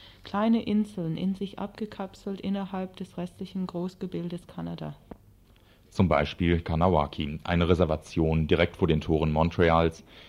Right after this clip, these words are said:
Speaker 2: sechs mal acht Kilometer groß, über die der Sänger Don Patrick Martin,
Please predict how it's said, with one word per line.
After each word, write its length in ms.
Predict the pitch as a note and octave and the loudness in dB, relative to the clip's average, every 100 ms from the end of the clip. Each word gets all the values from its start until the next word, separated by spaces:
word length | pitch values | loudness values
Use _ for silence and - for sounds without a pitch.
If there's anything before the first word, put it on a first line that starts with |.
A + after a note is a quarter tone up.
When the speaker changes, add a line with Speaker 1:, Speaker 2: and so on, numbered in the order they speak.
| - | -18
Speaker 2:
sechs 280 | - F#2+ - | 0 0 0
mal 180 | E2 D#2 | -2 0
acht 240 | D#2+ D#2 - | 0 -4 -4
Kilometer 440 | D2+ D2+ D#2 D#2+ | -2 0 0 -2
groß, 460 | D2 D#2+ D#2+ - - - _ - | -4 0 0 -2 -10 -20 _ -2
über 180 | E2 | 0
die 320 | D2 E2 E2 E2+ - | 0 0 -2 -2 0
der 100 | D2+ | 0
Sänger 400 | D2 D#2 D#2 D2+ - | 2 2 2 2 2
Don 240 | D#2+ D#2 | 0 0
Patrick 400 | D#2+ D#2 - - | 0 -2 -4 -2
Martin, 420 | D2+ D2+ - D2+ | 2 2 2 -2